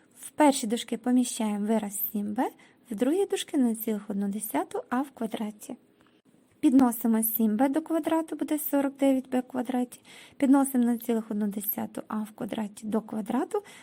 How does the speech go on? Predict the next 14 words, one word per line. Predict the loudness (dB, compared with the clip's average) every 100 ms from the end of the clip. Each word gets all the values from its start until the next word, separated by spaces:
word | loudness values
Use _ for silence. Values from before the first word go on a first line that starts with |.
| -4
буде | 2 6 8
нуль | 6
цілих | 4 2 0 0
одна | -2 -2 -4 -6 -4
сота | -4 -4 -8 -6
а | -6
в | -6
четвертому | -14 -4 0 0 -2 -4 -4 -8 -16
степені. | -12 -10 -10 -10 -12 -14 _ _ _ _ _ _ _ _ _
І | 2
виконуємо | 4 4 4 4 0 -6
десяте | -8 -4 0 0 -2 -6
завдання, | -6 -2 -2 -2 -4
останнє. | -6 -8 -6 -6 -4 -4